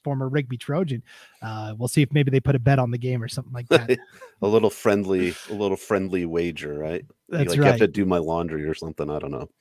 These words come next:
Speaker 1: Yeah, for sure. Chore bet, uh, no doubt. All right. Thanks for tuning in, everybody, to the East Idaho Prepcast. We'll see you back here next week. For Sean Kane, I'm Brandon Baney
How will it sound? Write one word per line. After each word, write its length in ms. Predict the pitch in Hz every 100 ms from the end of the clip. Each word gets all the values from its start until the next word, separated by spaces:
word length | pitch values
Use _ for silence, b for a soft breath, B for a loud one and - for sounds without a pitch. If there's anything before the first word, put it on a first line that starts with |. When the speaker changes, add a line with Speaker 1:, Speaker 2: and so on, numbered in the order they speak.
| -
Speaker 1:
Yeah, 340 | 165 147 117
for 180 | 139 156
sure. 260 | - 160 131
Chore 360 | - 165 151 139
bet, 280 | 131 117 -
uh, 340 | 131 123 120 117
no 160 | 127
doubt. 280 | 127 120 113
All 100 | 151
right. 240 | 156 131 - B B -
Thanks 180 | 196
for 80 | -
tuning 280 | 180 226 214
in, 100 | 208
everybody, 360 | 202 196 202 190
to 120 | 180
the 140 | 190
East 160 | 196 -
Idaho 340 | 196 190 165
Prepcast. 720 | 170 170 185 - 185 185 -
We'll 80 | 156
see 160 | - 185
you 60 |
back 200 | 170 170
here 140 | - 160
next 340 | 156 165 -
week. 320 | 160 160 143 b b
For 80 | 147
Sean 280 | - 175 170
Kane, 240 | 160 165
I'm 160 | 156 160
Brandon 380 | 160 156 151 147
Baney 400 | 147 143 139